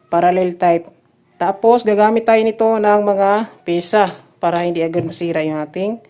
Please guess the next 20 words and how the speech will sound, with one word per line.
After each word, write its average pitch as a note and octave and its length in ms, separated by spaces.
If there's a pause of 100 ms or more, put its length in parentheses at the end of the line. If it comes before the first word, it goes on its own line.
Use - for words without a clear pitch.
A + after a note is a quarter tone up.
(440)
mid-range A#3 640 (100)
tsaka F3 300
tweeter. D#3+ 480 (1040)
So, A#3+ 320
sa C4 80
mid-range, C4+ 560
guys, B3 240
gagamit G3+ 400
tayo G3+ 160
nitong G3 400 (400)
capacitor G#3 640
na G3 160
non-polar. E3+ 800 (160)
So, - 240
value G3+ 260
nito A3 300
is F#3 240
six - 400
point F#3+ 320
eight A3+ 240